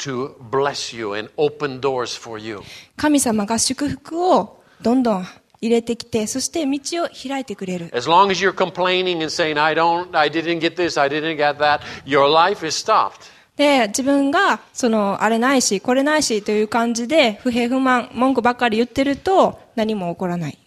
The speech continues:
Speaker 1: Another thing we can learn from this story here.
Speaker 2: またここの話からもう一個学べるのは、
Speaker 1: And, and maybe some of you to hear this, you're, you might be a little bit shocked.
Speaker 2: で、あの、この話聞くと、あの、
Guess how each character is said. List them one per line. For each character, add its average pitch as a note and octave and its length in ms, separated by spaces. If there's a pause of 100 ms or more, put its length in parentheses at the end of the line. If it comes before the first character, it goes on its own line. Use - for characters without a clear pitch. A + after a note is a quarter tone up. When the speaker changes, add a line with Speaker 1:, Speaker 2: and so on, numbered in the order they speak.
(240)
Speaker 1:
Another G#3 300
thing G3+ 240
we D#3 80
can D3 140
learn E3 300
from C3+ 360
this F3+ 120
story F#3+ 440
here. E3 360 (220)
Speaker 2:
ま C4 80
た C4+ 120
こ B3+ 140
こ C4+ 100
の B3+ 100
話 A3+ 360
か A3+ 100
ら G#3+ 80
も G#3 200
う G#3 40
一 - 60
個 G3 140
学 G3+ 380
べ G3+ 100
る G#3+ 100
の G3+ 120
は、 F3+ 120
Speaker 1:
And, F#3 60
and F3+ 100
maybe - 20
some G3+ 260
of F#3+ 140
you E3+ 100
to D#3 200
hear F#3 160
this, E3+ 200
you're, D#3+ 280
you D#3 120
might E3 240
be D#3+ 100
a D3 40
little E3 160
bit D#3+ 140
shocked. C#3+ 400 (520)
Speaker 2:
で、 C#4 120
あ C#4 100
の、 C4 140
こ D#4 100
の D#4+ 80
話 E4 320
聞 B3+ 100
く A#3 120
と、 A3 340
あ G#3+ 80
の、 G3 320